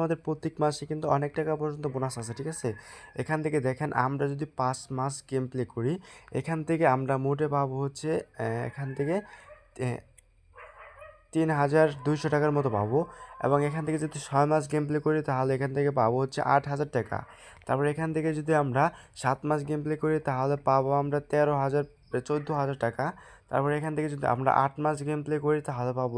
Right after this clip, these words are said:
এখান থেকে আমরা হচ্ছে, এখান থেকে আটচল্লিশ হাজার টাকা পাবো এখান থেকে। তারপর এখান থেকে দেখেন, আমাদের নয় মাস গেম প্লে করলে এখানে আমরা পাবো হচ্ছে আঠারো হাজার আর হচ্ছে পঞ্চাশ হাজার, আহ, এই চুয়ান্ন, আহ, চুয়ান্ন হাজার মানে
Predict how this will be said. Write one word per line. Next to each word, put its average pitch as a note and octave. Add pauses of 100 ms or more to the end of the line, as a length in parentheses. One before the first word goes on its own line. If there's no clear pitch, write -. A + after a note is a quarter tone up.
এখান B2
থেকে C3+ (420)
আমরা C3 (120)
হচ্ছে, C#3 (1600)
এখান C3
থেকে C3+ (100)
আটচল্লিশ D#3+
হাজার D#3
টাকা C#3+
পাবো A2+ (100)
এখান A#2
থেকে। B2+ (100)
তারপর D3+ (100)
এখান D#3+
থেকে D#3+ (100)
দেখেন, B2+
আমাদের C3 (120)
নয় D3
মাস D#3 (120)
গেম D3
প্লে A2+ (100)
করলে B2 (500)
এখানে E3 (200)
আমরা C#3+ (200)
পাবো C3+ (120)
হচ্ছে C3+ (160)
আঠারো C3+
হাজার D3
আর C#3
হচ্ছে B2+ (120)
পঞ্চাশ C3
হাজার, C3
আহ, -
এই A2+ (160)
চুয়ান্ন, C#3
আহ, A#2+ (300)
চুয়ান্ন C#3
হাজার C#3
মানে C#3+